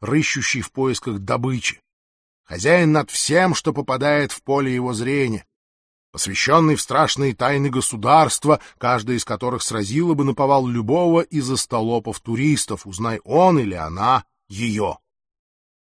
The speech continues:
Но после того, как джунгли остались позади, а впереди открылись просторы обычной саванны,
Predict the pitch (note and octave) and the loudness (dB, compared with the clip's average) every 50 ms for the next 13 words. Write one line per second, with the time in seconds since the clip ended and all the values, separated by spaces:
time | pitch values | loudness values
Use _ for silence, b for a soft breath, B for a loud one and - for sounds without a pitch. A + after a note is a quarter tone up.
0 | _ _ - - - F3+ F3 G#3 G#3 G#3 G#3 A3 A3+ A3 G#3+ G3+ D#3 C3 B2 F#3+ | _ _ -16 -2 -2 0 0 0 0 2 4 4 4 4 4 2 0 0 0 2
1 | A3 G#3+ F3+ F3 E3+ D3+ - - F3 E3+ E3 C#3+ - - D#3 C3 C#3 D3 C#3 D#3+ | 2 2 4 2 2 0 0 0 0 0 0 0 -2 -2 -4 -2 0 0 2 2
2 | G#3 G#3+ - b b b b b b b b _ _ - - - G#2+ A#2+ D3 G3 | 2 0 0 b b b b b b b b _ _ -20 -14 -12 -10 -4 0 2
3 | A3 G3+ - - - F3+ G3+ F3 D3 - - G3+ A2 - - F3+ F3 E3 D3+ D3 | 2 2 0 -2 -2 -2 0 0 0 -2 -2 -4 -4 -4 -4 -2 0 0 2 0
4 | C3+ B2 E3+ F3 - - C#3+ C#3+ C3 - - C3 A#2+ B2 D#3 G3 A3+ A#3 A#3 A#3 | 0 0 -2 -2 -2 -4 -2 -2 -2 -2 -2 -2 0 2 2 2 2 2 2 2
5 | A#3+ A3+ | 0 0